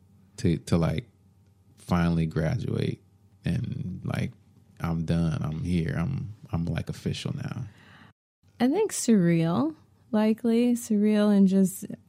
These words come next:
Speaker 2: I, I was very relieved because this had been a lifelong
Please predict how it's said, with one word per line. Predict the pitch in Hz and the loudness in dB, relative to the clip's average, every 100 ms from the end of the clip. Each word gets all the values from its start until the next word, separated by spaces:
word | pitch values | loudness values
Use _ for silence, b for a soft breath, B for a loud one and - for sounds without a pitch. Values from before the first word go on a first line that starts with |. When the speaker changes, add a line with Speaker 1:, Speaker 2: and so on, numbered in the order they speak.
| - | -4
Speaker 2:
I, | 190 180 185 | 0 0 2
I | 185 | 2
was | 175 170 | 2 0
very | 175 175 190 196 202 202 202 | -6 0 2 4 4 4 4
relieved | 190 180 175 175 175 180 190 190 - b b b - | 4 4 4 4 4 4 2 0 -8 b b b -2
because | 180 180 170 165 - - b b | 2 4 4 2 -4 -16 b b
this | 190 180 - | 4 4 4
had | 196 175 170 | 2 2 0
been | 175 170 160 165 170 156 170 - _ _ b b b b b _ 190 | 2 4 4 2 2 2 0 -4 _ _ b b b b b _ 0
a | 170 | 2
lifelong | 165 156 175 - 165 170 165 160 160 156 | 2 2 2 0 0 2 2 2 2 0